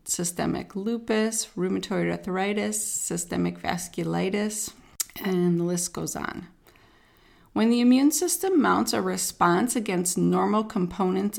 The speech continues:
of your body, autoimmune disease is to blame. So I often work with women trying to calm their immune system down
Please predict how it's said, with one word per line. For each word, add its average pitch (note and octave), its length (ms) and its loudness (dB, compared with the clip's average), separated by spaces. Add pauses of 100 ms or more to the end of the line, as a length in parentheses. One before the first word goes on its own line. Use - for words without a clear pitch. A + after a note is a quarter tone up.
of E3+ 300 -2
your F3 240 0
body, E3+ 680 -2 (720)
autoimmune G3 540 4
disease D#3 540 0
is D3 220 -8
to - 140 -8
blame. - 540 -6 (640)
So F3+ 220 -2
I F#3 160 4
often F3 360 -2
work F#3 260 -4
with F3 200 -4
women F3+ 380 2
trying F#3+ 440 -4
to - 140 -8
calm D#4+ 380 4
their C4 160 2
immune A#3+ 380 2
system F3+ 720 -2
down E3 580 -2